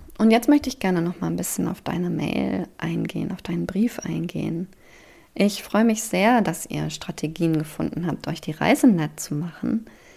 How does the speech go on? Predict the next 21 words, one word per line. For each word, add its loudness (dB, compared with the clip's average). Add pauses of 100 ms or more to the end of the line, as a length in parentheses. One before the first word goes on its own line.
(840)
Ähm, 0 (520)
als -2
wir 2
im 2
Podcast -4
darüber -2
gesprochen -2
haben, -2 (920)
war 2
ich -2
für -6
einen 0
Moment 4
so -2
ein 0
bisschen -2
überrumpelt. 2 (1120)
Ich -10
glaube, 4
du -2
warst 0